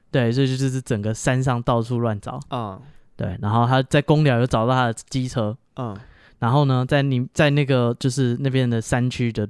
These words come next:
Speaker 1: 路步道，哎，又看到他的头巾什么，就是他的各种东西啦，他的衣服啊，他的头巾啊，对，他的登山拐杖啊，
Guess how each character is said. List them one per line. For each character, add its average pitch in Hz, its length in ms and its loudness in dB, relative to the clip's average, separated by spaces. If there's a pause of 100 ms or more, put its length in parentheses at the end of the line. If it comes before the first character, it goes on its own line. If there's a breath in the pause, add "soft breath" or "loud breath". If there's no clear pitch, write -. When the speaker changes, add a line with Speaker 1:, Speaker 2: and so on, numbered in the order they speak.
(120)
Speaker 1:
路 135 120 -4
步 123 280 -8
道， 101 280 -6 (260)
哎， 147 100 0
又 135 100 2
看 151 160 -2
到 139 100 2
他 139 140 2
的 127 80 0
头 123 280 -2
巾 127 320 -2
什 117 100 -8
么， 101 180 -6 (640 soft breath)
就 151 120 0
是 151 120 4
他 151 140 2
的 143 120 2
各 156 180 2
种 110 160 -4
东 113 200 -2
西 113 140 -10
啦， 110 100 -4
他 120 100 -4
的 117 60 -6
衣 135 240 -6
服 98 260 -12
啊， 98 300 -8 (340 soft breath)
他 135 100 -4
的 123 60 0
头 113 280 -4
巾 110 300 -4
啊， 104 300 -4 (440)
对， 117 120 -6
他 107 80 -2
的 123 80 -2
登 123 240 -2
山 117 280 -2 (100)
拐 98 200 -4
杖 107 260 -2
啊， 98 300 -8